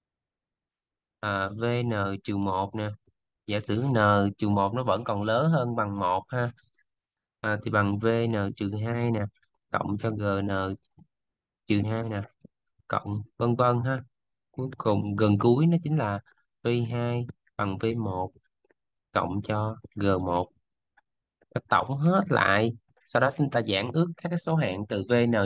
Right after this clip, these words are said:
trừ một đến V hai nè. Ta sẽ có sự xuất hiện nè. Có V N trừ một nè,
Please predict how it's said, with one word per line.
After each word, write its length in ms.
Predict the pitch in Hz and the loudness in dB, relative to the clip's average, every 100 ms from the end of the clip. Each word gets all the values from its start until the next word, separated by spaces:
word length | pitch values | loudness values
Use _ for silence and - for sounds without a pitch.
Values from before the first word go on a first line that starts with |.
| 98 | 0
trừ 100 | 98 | 0
một 340 | 98 92 92 _ | 2 2 0 _
đến 280 | 117 117 151 | -2 0 0
V 60 | 156 120 117 120 | 2 2 2 0
hai 300 | 123 123 120 | -2 0 -2
nè. 120 | 101 - _ _ _ _ _ - | -4 -8 _ _ _ _ _ -8
Ta 80 | 120 | -4
sẽ 140 | 113 - | -2 0
có 160 | 127 | 0
sự 160 | 156 107 | 0 -2
xuất 160 | - | -2
hiện 180 | - 95 | -4 -2
nè. 80 | 104 104 - _ _ _ _ _ _ _ _ _ _ _ _ _ - _ _ _ _ _ _ _ _ _ _ _ _ - | -4 -4 -14 _ _ _ _ _ _ _ _ _ _ _ _ _ -20 _ _ _ _ _ _ _ _ _ _ _ _ -6
Có 160 | 123 | -2
V 60 | 123 117 | 2 2
N 180 | 110 95 | 2 0
trừ 100 | 101 | -2
một 240 | 95 90 | -2 -2
nè, 60 | 98 | -4